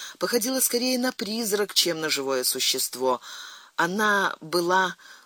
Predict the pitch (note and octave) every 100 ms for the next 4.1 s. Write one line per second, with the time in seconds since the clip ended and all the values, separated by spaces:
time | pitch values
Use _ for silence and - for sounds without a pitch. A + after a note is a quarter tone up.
0 | - C3 F#3 F#3+ A3 G#3+ - - G3+ G#3
1 | - E3+ - - F#3 B3 C4 B3 - G3+
2 | - D3+ D#3+ D3 - - C#3 C3 - -
3 | G#3 - F#3+ - - F3 D#3 C#4+ G#3+ D3+
4 | B2+